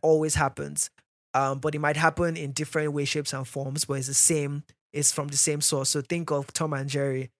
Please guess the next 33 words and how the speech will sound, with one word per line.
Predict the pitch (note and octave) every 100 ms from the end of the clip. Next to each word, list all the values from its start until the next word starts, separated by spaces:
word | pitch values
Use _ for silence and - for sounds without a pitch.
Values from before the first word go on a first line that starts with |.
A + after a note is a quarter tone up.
| _ C3+
A | D3
running | D#3+ E3+ D#3+
gag | D#3 D3+ D3 C#3+ -
is | C#3+ C#3 -
that | C#3 C3+ - _ _
whenever | C#3 D3+ D#3 D#3+ D#3 D#3 - _ -
Tom | E3+ D#3 D3+ D3 C#3+
runs | D3+ D3+ D3 - - _ _
off | D#3+ D3
a | C#3
building, | C3 D3+ C#3+ C#3+ C#3+ G#3 _ _ _ _ -
he, | - E3 D3+ D3+ D3
until | D3+ D#3+
he | D#3+
looks | F3 D3+
down | C#3+ C#3+ C#3 C#3 _ _
is | - C#3
when | D#3+
he | C#3+
starts | - C#3+ -
to |
fall. | C3 C#3+ D3 D#3+ _ _ _ _ -
Like, | D3 C3+ - - -
or | D#3 D3 C#3 D3 - _
the | C#3+
running | E3 E3+ E3
gag | D#3+ D3
is | C#3
that | C#3 C#3+
Tom | D#3+
never | D3+ C#3 C#3+
catches | C#3+ C#3+ C3+
Jerry | C#3 C#3 C3+ C3